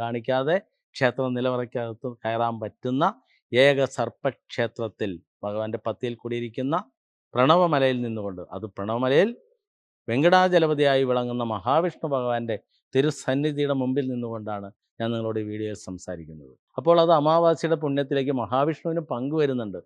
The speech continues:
അതുകൊണ്ടാണ് മഹാവിഷ്ണു ഭഗവാന്റെ മുമ്പിലേക്ക് വരാൻ കാരണം. കാരണം പ്രണവമലയിൽ ഒരുപാട് അത്ഭുതങ്ങൾ നടക്കുന്നുണ്ട്. ഇതൊക്കെ നേരിൽ അറിയണമെങ്കിൽ അതിലേക്ക് എത്താൻ വേണ്ടി എല്ലാ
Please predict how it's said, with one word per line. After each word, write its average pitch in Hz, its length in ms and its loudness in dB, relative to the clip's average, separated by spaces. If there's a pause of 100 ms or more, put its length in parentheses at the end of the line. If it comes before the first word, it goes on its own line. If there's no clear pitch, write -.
(260)
അതുകൊണ്ടാണ് 160 460 4
മഹാവിഷ്ണു 147 440 0
ഭഗവാന്റെ 139 320 -2
മുമ്പിലേക്ക് 120 400 -6
വരാൻ 107 280 -4
കാരണം. 98 280 -6 (360)
കാരണം 160 300 4 (160)
പ്രണവമലയിൽ 160 600 2
ഒരുപാട് 123 400 -2
അത്ഭുതങ്ങൾ 117 500 -6
നടക്കുന്നുണ്ട്. 117 520 -6 (360)
ഇതൊക്കെ 165 240 4 (100)
നേരിൽ 170 400 4
അറിയണമെങ്കിൽ 123 540 -2 (300)
അതിലേക്ക് 147 360 4
എത്താൻ 160 220 2 (100)
വേണ്ടി 117 240 -2 (120)
എല്ലാ 127 200 0